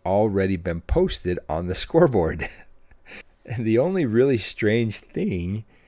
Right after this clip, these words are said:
in all of this is that we're still down here on the field trying to decide which team's jersey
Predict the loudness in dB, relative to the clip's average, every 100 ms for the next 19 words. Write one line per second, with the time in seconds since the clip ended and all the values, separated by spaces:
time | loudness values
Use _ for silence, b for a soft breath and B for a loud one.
0 | b b -2 2 2 2 2 2 0 -4
1 | 0 2 4 0 0 2 2 2 0 2
2 | 4 4 2 2 2 0 -2 -4 -2 0
3 | 0 -4 b b b -12 -4 0 0 0
4 | 0 0 0 0 2 2 2 2 2 0
5 | -8 -4 -2 -4 -8 -2 2 2 2 0